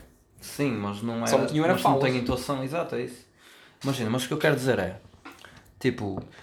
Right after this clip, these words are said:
Speaker 1: tu com essas horas de manhã até era bom no sentido que é, imagina, às vezes estás o dia todo e estás horas e horas a ver merdas no Reddit e
Speaker 2: Certo.
Speaker 1: YouTube. Aí nem te deixava fazer isso. Até ias ser mais produtivo, estás a ver? Porque
Speaker 2: Exato.
Speaker 1: tu ias ver as tuas merdas na mesma,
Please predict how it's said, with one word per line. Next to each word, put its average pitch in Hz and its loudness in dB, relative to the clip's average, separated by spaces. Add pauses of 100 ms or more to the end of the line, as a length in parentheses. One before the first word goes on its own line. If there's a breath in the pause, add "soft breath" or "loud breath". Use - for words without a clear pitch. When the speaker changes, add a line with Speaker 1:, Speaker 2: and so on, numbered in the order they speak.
(120)
Speaker 1:
tu 131 -8
com 156 2
essas 160 2
horas 120 6
de 113 -2
manhã 107 0
até 120 -2
era 110 2
bom 117 0
no 110 0
sentido 110 -6
que - -12
é, 69 -10 (340 soft breath)
imagina, 107 0
às 123 -2
vezes 143 0
estás 113 4
o 107 -4
dia 110 2
todo 90 -4
e 110 -6
estás 120 0
horas 131 4
e 127 2
horas 127 2
a 127 2
ver 123 0
merdas 117 0
no 113 -2
Reddit 113 -2
e 120 -2
Speaker 2:
Certo. 117 0
Speaker 1:
YouTube. 98 -2 (580 soft breath)
Aí 135 8
nem 151 2
te 147 -4
deixava 151 6
fazer 143 -2
isso. - -6 (640 loud breath)
Até 165 4
ias 156 2
ser - 2
mais 147 4
produtivo, 131 -2
estás 92 -6
a 95 -8
ver? 92 -10
Porque 185 -10
Speaker 2:
Exato. 185 -2
Speaker 1:
tu 165 8
ias 180 10
ver 151 2
as 131 -2
tuas 131 -2
merdas 120 -2
na 110 -2
mesma, 98 -8